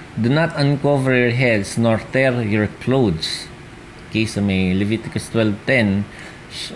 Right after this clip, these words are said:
um, yung garment shall not uncover his head nor tear his clothes. So, yung ginawa niya na yun, shh, pinunit yung ganun. Tapos sumigaw siya, "Blasphemy!"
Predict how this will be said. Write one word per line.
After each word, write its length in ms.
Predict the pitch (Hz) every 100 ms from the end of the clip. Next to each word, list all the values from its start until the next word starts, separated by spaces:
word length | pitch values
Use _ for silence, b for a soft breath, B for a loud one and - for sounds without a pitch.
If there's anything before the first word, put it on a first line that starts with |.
| -
um, 1040 | 107 104 98 95 95 92 90 87 87 85 87 - - - - - -
yung 400 | 110 107 104 98
garment 400 | 127 156 147 120
shall 240 | - 120 117
not 240 | 139 139 -
uncover 560 | 120 120 113 135 120 113
his 320 | 123 113 -
head 240 | 120 107 80 - - - - - -
nor 240 | 123 123
tear 400 | 110 - 120 107
his 240 | - 107 -
clothes. 480 | - 110 95 - - B B B -
So, 240 | - 147
yung 320 | 151 151 139
ginawa 400 | 135 135 135 135
niya 160 | 135 131
na 160 | 131
yun, 240 | 120 107 80 -
shh, 720 | - - - - - - - -
pinunit 480 | 65 80 113 117 110 - 107
yung 80 | 104
ganun. 320 | 107 107 104
Tapos 400 | 82 78 117 -
sumigaw 400 | 123 117 127 -
siya, 240 | - -
"Blasphemy!" 1300 | 107 156 - - 151 165 170 160 151 143 139 131